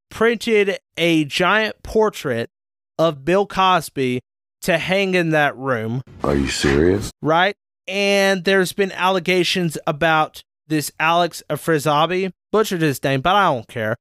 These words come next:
Speaker 1: where he was one of the main people that were sexually harassing women,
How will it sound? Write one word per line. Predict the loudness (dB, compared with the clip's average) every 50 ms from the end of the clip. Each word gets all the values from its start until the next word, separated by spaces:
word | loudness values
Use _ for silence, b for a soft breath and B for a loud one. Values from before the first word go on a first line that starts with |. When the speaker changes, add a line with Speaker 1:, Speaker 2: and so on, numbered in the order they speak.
| _ _ _ _ _ _ _ _ -2
Speaker 1:
where | 0 2 4 4 2 2
he | 0 -2 -2 0 0 2
was | 2 2 0 -2 -6
one | -4 -2 -2 0 0
of | 0 0
the | 0 0
main | 0 0 2 2 0 0 -2 -2
people | -2 -2 -2 -2 0 0 0 2 2 2 0 -2 -4 _ _ _ _ _ _ _ _ _
that | -2 -2 0 -2 -4 -4
were | -2 0 2 4 4 4 2 2 0 -4 _ _ _ -12
sexually | -10 -4 -2 0 -2 -2 -2 -2 -2 0 0
harassing | 0 0 -2 0 0 2 2 2 2 2 0 -2 -6 -6 -4 -2 -2 -2 -2 -2
women, | -2 0 0 0 -2 -2 -2 -4